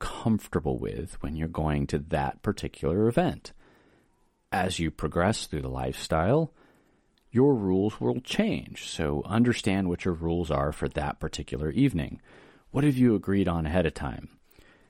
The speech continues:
Kissing or no kissing, same bed, different bed,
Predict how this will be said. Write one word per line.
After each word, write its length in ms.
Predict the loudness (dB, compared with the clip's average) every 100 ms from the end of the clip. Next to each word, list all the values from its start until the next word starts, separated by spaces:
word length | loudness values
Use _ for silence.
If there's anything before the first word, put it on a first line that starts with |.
| _ -6
Kissing 500 | -2 -2 0 0 0
or 80 |
no 300 | -2 0 0
kissing, 580 | 0 -4 -6 -4 -6 -6
same 440 | -4 0 2 2 2
bed, 420 | 0 0 0 -4 -6
different 460 | -4 -4 -6 -4
bed, 300 | -2 0 0